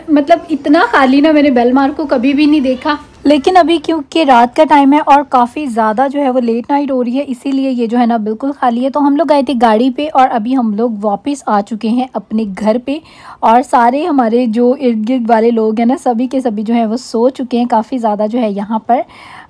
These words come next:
रात हो गई है। और साथ ही में वीडियो को like ज़रूर कर दें अगर आप लोगों को अच्छी लगती है तो। तो खैर जी लोगों के लिए तो रात हो गई है, लेकिन हमारे लिए जो है यहाँ पर अभी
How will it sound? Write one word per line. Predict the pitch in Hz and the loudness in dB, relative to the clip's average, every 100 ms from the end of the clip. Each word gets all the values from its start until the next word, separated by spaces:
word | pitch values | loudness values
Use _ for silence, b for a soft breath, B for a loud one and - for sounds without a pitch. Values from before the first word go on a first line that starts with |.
| 233 | 2
रात | 220 196 185 | 4 2 -2
हो | 196 | -8
गई | 180 180 | -6 -8
है। | 185 190 _ _ _ _ | -8 -12 _ _ _ _
और | 220 208 240 | 2 4 4
साथ | 262 254 | 4 4
ही | 311 | 0
में | 311 | 2
वीडियो | 247 240 | 2 2
को | 254 | 4
like | 254 220 226 | 4 4 2
ज़रूर | 247 240 277 | 2 2 0
कर | 269 247 | 0 2
दें | 233 277 | 0 -2
अगर | 226 247 269 | 0 0 4
आप | 214 214 | 2 2
लोगों | 208 214 | -4 -2
को | 233 | -2
अच्छी | 254 185 226 | -2 -4 -6
लगती | 196 185 - | -6 -8 -6
है | 190 208 | -4 -4
तो। | - 175 _ b b b _ | -6 -16 _ b b b _
तो | 302 | 0
खैर | 285 277 | 2 2
जी | 294 | 2
लोगों | 262 277 277 | 4 4 4
के | 277 | 4
लिए | 277 294 | 2 0
तो | 285 | 2
रात | 247 220 254 | 4 4 4
हो | 277 | 0
गई | 233 262 | 0 2
है, | 262 | 4
लेकिन | 254 262 | 2 0
हमारे | 254 220 208 226 277 | 0 0 0 0 0
लिए | 247 233 | 0 0
जो | 226 | -2
है | 302 240 | -2 -2
यहाँ | 214 254 240 | 0 2 2
पर | 233 214 | 0 -6
अभी | 196 262 | -4 -6